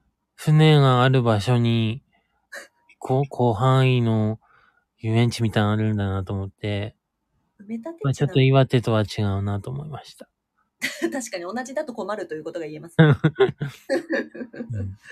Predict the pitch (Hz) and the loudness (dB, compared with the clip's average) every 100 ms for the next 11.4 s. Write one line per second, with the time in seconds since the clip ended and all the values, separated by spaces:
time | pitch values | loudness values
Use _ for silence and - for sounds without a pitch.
0 | 480 - 170 170 170 165 147 - - _ | -18 -12 -10 -8 -8 -10 -12 -18 -20 _
1 | - 185 202 165 156 131 127 127 - _ | -4 0 2 2 2 0 0 -4 -10 _
2 | _ _ _ _ _ _ _ _ _ _ | _ _ _ _ _ _ _ _ _ _
3 | 127 117 107 - 131 117 131 123 120 120 | -8 -6 -8 -8 -8 -2 0 0 0 0
4 | 120 120 139 135 127 110 98 117 120 131 | -2 0 -2 0 -2 -2 -4 -4 -4 -6
5 | - _ _ _ 123 - - 120 120 113 | -10 _ _ _ -16 -16 -8 -2 0 0
6 | 101 - _ _ - - 196 208 226 226 | -2 -8 _ _ -20 -10 -6 -6 -4 -6
7 | 180 117 107 - 123 110 131 123 117 127 | -6 -4 -4 -4 -8 -4 -2 -2 -2 -4
8 | 156 131 104 117 107 120 113 107 107 107 | -6 -6 -6 -6 -8 -6 -4 -4 -2 -4
9 | 107 113 110 110 98 110 104 107 - - | -4 -6 -6 -8 -8 -8 -8 -8 -10 -12
10 | - 147 123 117 _ _ _ _ 208 262 | -2 -2 -2 -6 _ _ _ _ -12 -8
11 | 302 269 180 147 | -6 -6 -6 -10